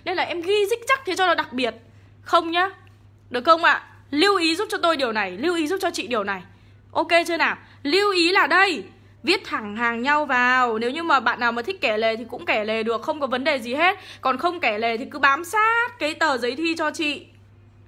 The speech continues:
Được chưa? Ok chưa? Chị lại quay trở lại một lần nữa cùng với các bạn là có nên gạch đầu dòng hay không ở trong cái phần đọc hiểu. Thì như chị đã nói, đây là về cái phương diện trình bày.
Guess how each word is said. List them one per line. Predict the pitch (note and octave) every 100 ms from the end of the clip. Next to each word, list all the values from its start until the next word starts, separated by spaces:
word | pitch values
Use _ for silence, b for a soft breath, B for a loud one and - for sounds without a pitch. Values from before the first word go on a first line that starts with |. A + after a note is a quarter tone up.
| - - -
Được | B3
chưa? | D#4+ F#4 C#4 - - - - -
Ok | D#4+ F4 F4
chưa? | F4+ F4+ A3 - b b b b
Chị | E4+
lại | D4 -
quay | F4+ F4+
trở | F4
lại | A3+ A#3+
một | A#3+
lần | A#3+ A#3 A#3+
nữa | B3+ E4+
cùng | D#4+
với | A#3+
các | B3+ F4
bạn | F4+ B3+
là | A#3 A3+
có | - C#4 B3+
nên | E4 G4
gạch | E4 -
đầu | B3 A#3 A3
dòng | A3+ A3
hay | A#3+ E4 E4
không | E4 F4 E4+
ở | A3+ G#3
trong | C4+ D4
cái | A3
phần | C#4+ A3+
đọc | G3+
hiểu. | A#3+ G#3 - B B B
Thì | C#4+
như | D4 F#4
chị | D#4
đã | B3
nói, | B3+ A#3 B3+
đây | E4+ F4+
là | D4
về | G#3+ A3
cái | G#3+
phương | G#3+ F4
diện | D#4+ C4
trình | C#4 A#3
bày. | A3+ A3